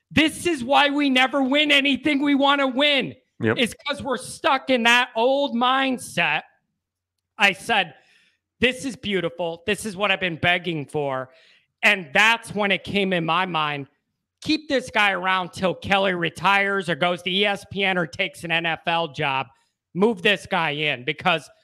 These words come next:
Speaker 1: Notre Dame can never get over the top without a little more elite talent.
Speaker 2: Mm.
Speaker 1: Kelly was never gonna be able to get it. Freeman may be able to get it. That's an upgrade from guaranteed never to maybe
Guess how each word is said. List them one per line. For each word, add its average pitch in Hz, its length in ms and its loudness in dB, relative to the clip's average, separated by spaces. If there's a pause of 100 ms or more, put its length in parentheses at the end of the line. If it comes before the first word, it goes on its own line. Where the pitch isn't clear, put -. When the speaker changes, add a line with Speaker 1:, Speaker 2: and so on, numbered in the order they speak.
(720)
Speaker 1:
Notre 240 280 2
Dame 226 240 2
can 214 140 -2
never 202 200 -2
get 196 140 0
over 190 160 -2
the 180 100 -2
top 180 380 0
without 170 460 0 (160)
a 202 80 -2
little 185 300 -2
more 180 300 -2
elite 175 500 -4
talent. 190 540 -4
Speaker 2:
Mm. 104 440 -6 (800)
Speaker 1:
Kelly 277 360 0
was 285 240 -4 (260)
never 190 560 -2
gonna 277 180 -2
be 269 120 -4
able 254 120 0
to 247 60 -4
get 202 200 -2
it. 123 100 -14 (400)
Freeman 277 480 0 (200)
may 294 280 2
be 202 180 0
able 165 160 0
to 151 80 0
get 143 220 0
it. 120 100 -12 (140)
That's 208 280 2
an 196 100 -2
upgrade 151 460 -2 (240)
from 226 440 2
guaranteed 254 840 0
never 190 520 0 (340)
to 226 80 0 (120)
maybe 175 680 -4